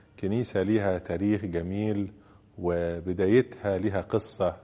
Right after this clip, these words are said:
جميلة. بيقول لنا التاريخ إن لغاية سنة ألف تسعمية واتناشر ما كانش فيه كنيسة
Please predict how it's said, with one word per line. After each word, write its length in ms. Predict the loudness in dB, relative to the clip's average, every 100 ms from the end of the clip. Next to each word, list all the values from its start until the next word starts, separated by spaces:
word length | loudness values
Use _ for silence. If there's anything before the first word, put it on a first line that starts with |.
| -18 -6
جميلة. 420 | -4 -2 -4 -6 -12 -20 -20 -20 -20 -20 _ _ _
بيقول 400 | -4 0 2 4
لنا 520 | 2 4 2 2 0
التاريخ 560 | -2 0 2 2 2 0
إن 360 | -2 0 0 -2
لغاية 420 | 2 4 4 2 -4 -10 -8 -6
سنة 320 | -2 -2 -2
ألف 200 | -6 -8
تسعمية 460 | -10 -6 -4 -2 -2
واتناشر 680 | -4 -2 0 0 2 0 0 -10 -20 -20 -12 -6
ما 80 | 0
كانش 400 | 2 2 -2 -8
فيه 520 | -2 0 2 0 -2 -10 -2
كنيسة 760 | 0 2 0 0 2 4 2